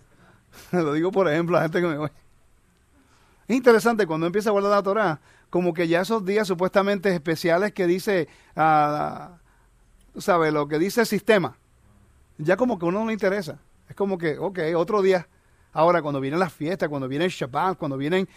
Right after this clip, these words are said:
las fiestas de Yahweh, como que uno se emociona y uno empieza, "Guau, eh,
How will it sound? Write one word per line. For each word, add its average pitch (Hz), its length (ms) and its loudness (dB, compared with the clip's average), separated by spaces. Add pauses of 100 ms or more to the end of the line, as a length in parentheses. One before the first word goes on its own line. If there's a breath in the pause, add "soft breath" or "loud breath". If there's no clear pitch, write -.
(140 soft breath)
las 156 160 0
fiestas 175 340 -2
de 185 100 2
Yahweh, 160 360 2
como 160 200 -4
que 135 80 -6
uno 151 100 -4
se 202 80 -2
emociona 180 500 -2
y 147 60 -6
uno 175 100 -2
empieza, 175 240 -4
"Guau, 160 220 -6
eh, 202 180 0